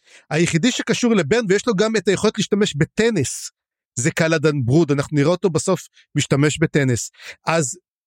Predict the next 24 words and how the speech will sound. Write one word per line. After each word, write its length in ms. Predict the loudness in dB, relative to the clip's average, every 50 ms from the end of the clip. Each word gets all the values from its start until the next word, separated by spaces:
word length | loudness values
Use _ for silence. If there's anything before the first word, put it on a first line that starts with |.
| -2 2
אני 140 | 4 4
חושב 260 | 4 4 2 0 0 0
שמכשפה, 680 | -2 -2 -2 -2 -4 -6 -6 -6 -2 0 0 0 0 -4 _ _ -20 _ _ _ _
הוא 120 | -4 0 2
גם 160 | 2 2 2
אומרים 320 | 2 2 2 2 2 2
לה, 60 | 0
גם 120 | 0 0 -2 0
מישהו 140 | 0 0
אומר 120 | 0 0 0
לה, 80 | 0 0 0
"אה, 40 |
הוא 100 | -2 -2
קרא 160 | 0 0 0 0
לך 140 | 0 0
מכשפה, 320 | -2 -2 -2 -2 0 0 0
אז 100 | 2 2
אני 120 | 2 2
לא 140 | 2 2 2
מעליב 340 | 2 2 2 2 0 2 0
אותך", 220 | -2 -2 -4 -4
יש 100 | -4 -4
איזה 160 | -4 -4 -4
קטע 240 | -2 -2 -2 -2 -2